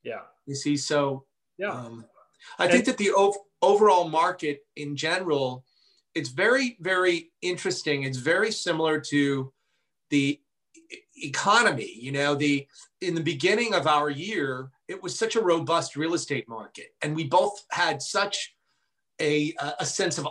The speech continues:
Speaker 2: optimism going into two thousand and twenty. That was a new year. It was a very busy first quarter. And then all of a sudden, covid hit, and it just froze the entire globe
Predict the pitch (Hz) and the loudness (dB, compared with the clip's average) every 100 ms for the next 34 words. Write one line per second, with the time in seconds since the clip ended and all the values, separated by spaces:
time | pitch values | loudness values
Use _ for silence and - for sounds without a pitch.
0 | - - 254 185 160 135 147 147 151 151 | 4 4 4 0 0 0 0 2 2 2
1 | 147 139 135 165 139 143 127 127 131 131 | -2 -4 -4 -6 -2 0 0 -4 -6 -8
2 | - 190 226 165 - _ _ _ _ - | -2 0 0 -2 -6 _ _ _ _ -6
3 | 156 151 - 214 - 147 175 208 170 185 | -2 0 -2 -8 -4 -2 2 2 2 4
4 | 190 196 196 143 139 139 143 135 117 139 | 6 6 2 -6 -10 -8 -6 -8 -2 4
5 | 208 208 160 180 165 143 165 156 - 160 | 6 6 6 2 2 -2 -2 -2 -4 -2
6 | 160 160 156 - _ _ - 160 151 - | 0 0 -4 -12 _ _ -8 -4 -4 -4
7 | - 202 220 233 214 185 - - 214 196 | 2 6 6 6 2 -2 -10 -2 0 0
8 | 151 147 - - 226 240 175 123 127 131 | -2 -8 -8 2 4 4 -2 -4 -8 -8
9 | - _ _ _ - - 170 165 208 208 | -12 _ _ _ -12 -4 -4 -2 -4 -4
10 | - - - - 269 254 247 - 185 185 | -8 -20 -14 2 4 4 2 -2 -8 -8
11 | - 175 175 170 165 165 _ _ _ - | -6 -2 -2 -2 -6 -10 _ _ _ -20
12 | 131 - 143 160 208 247 160 | -10 -6 -2 4 6 6 4